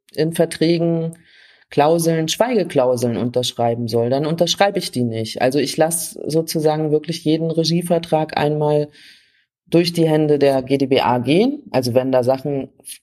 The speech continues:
vorkommen, die mir schleierhaft sind oder die neu sind oder noch dazugekommen sind. Und bestimmte Sachen formuliere ich dann sozusagen im, mit der G D B A um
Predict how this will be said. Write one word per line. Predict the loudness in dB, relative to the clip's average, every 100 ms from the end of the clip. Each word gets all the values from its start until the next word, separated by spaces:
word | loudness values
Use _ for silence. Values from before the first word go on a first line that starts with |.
| _
vorkommen, | -2 -2 0 -2 0
die | 0
mir | 0 0 0
schleierhaft | 0 0 2 0 -2 -2
sind | -2 -2 -2 -2
oder | 0 0
die | 0
neu | 0 2 2
sind | 2 0 0 -2
oder | -2 0 0 0 -2 -4
noch | -4 -6 -4
dazugekommen | -6 -2 -2 -2 0 -2 0
sind. | 0 -2 -6 -18 -20 -20 _
Und | 0 0
bestimmte | 2 0 0 2 0
Sachen | 2 0 0 -2 -2
formuliere | 0 0 0 0 2 0
ich | -2
dann | -2 -2
sozusagen | -2 -2 0 0 0 -4 -6 -14 -10 -2
im, | -2 0 -6 -4
mit | -2 0 0
der | 2 0
G | 0 0
D | 2
B | 2 2
A | 0
um | 0 0 0 0 -4